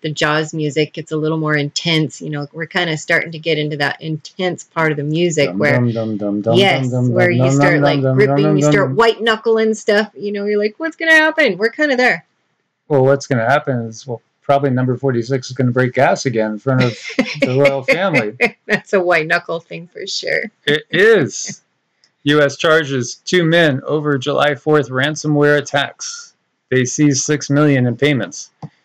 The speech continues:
Speaker 2: Wow, six million! But when you see the numbers of how much they, uh, potentially made in all this, as you see the photo of one of them, birthplace Russia.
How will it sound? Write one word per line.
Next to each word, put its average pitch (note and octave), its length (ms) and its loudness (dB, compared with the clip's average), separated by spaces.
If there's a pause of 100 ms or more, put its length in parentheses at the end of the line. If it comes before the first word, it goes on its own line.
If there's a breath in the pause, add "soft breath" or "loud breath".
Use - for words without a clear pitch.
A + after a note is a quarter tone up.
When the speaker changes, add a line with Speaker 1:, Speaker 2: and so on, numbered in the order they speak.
(300 loud breath)
Speaker 2:
Wow, B2+ 420 2
six - 360 -4
million! C#3+ 320 2
But A2 120 -2
when A#2+ 140 0
you B2+ 120 4
see D#3 260 2
the C3 120 2
numbers C#3+ 520 2
of G2 60 -8
how D3 180 0
much C#3 400 2 (600 soft breath)
they, C#3 520 2
uh, B2 200 2
potentially C#3+ 640 -2
made D3 440 2
in B2+ 120 0
all G#2+ 240 0
this, G#2 480 -2
as G2+ 200 -6
you A2 240 -12 (720)
see C#3 220 0
the A#2 140 -2
photo C3 400 4
of A2 280 -4
one C3 180 2
of B2 120 0
them, G#2+ 260 -2 (1600)
birthplace B2+ 560 0
Russia. B2+ 580 0